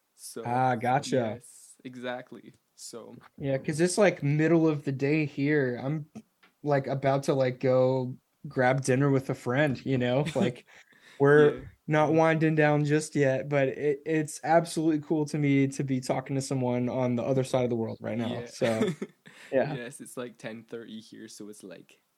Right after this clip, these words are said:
Speaker 1: late. So,
Speaker 2: <laughs>
Speaker 1: yes.
Speaker 2: Uh,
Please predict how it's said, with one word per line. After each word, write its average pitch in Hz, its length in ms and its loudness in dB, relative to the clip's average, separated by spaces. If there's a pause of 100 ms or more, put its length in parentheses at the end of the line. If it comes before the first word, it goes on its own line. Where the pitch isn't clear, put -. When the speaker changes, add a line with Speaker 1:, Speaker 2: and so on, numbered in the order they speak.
(140)
Speaker 1:
late. 98 440 -18 (520)
So, - 120 -18
Speaker 2:
<laughs> 160 1040 0
Speaker 1:
yes. 151 600 -12
Speaker 2:
Uh, 143 320 2